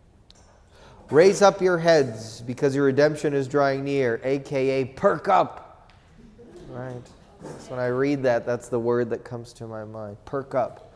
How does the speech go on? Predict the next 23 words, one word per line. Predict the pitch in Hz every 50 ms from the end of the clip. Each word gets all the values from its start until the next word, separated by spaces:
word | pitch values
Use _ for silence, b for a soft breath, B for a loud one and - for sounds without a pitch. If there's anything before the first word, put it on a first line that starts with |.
| B B B B B B B B B B B _ _ _ _ _ _ _ _ _ -
So, | - - - - - 202 202 160 127 123 139 160 185 208 233 254 262 254 202 - - - - - b b b b b b b b b b b b b b _ _ _ _ _ _ _ - _ _ _ - - -
are | -
there | 147 196 202
some | 196 208 185 151
extras | 156 160 160 160 - 160 147
on | 151 147 143
this | 139 131
table? | - - 139 131 123
There | 127 120 117 -
are, | 117 110 98 90 90
right? | 101 113 123 143 147 147 - - - - - - -
Just | - 180 185 185 - -
in | 170 156 139
case | - - 147 139 131 - -
folks | - 131 127 120 117 - - - - b b b b b b b
need | 127 123 127 127 127
'em | 117 113 113 113 113
in | 113 113 104
other, | 117 113 110 113 113 110 110 110
uh, | 107 101 101 107 107 - - b b b b b b b -
here | - 139 143 131 127
and | 117 113 113 113
there. | 110 104 95 92 101 113 120 117